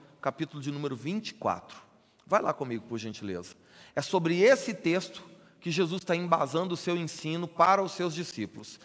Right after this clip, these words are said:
E é também sobre esse texto que lá na frente Jesus vai falar com os fariseus.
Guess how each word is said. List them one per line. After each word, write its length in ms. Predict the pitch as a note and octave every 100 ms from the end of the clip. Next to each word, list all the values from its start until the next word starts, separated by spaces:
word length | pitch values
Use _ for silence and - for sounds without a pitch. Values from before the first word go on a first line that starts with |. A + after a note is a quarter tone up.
| - -
E 120 | D#3
é 60 | G#3+
também 320 | G#3+ F#3 F#3+
sobre 320 | F#3 F#3+ D#3+ F3+
esse 260 | B3+ A#3+
texto 460 | F3 F3+ F#3+ - - - -
que 120 | F#3+
lá 260 | F3+ G#3+ C4
na 140 | A3
frente 400 | - G3 G#3+ D#3+
Jesus 320 | F#3 E3 G3
vai 100 | G3
falar 380 | F#3 F3+ F3 F#3+
com 360 | G3+ A#3+ B3+ C#4
os 200 | D#4+ -
fariseus. 880 | - F4 F#3+ F#3+ E3+ - - -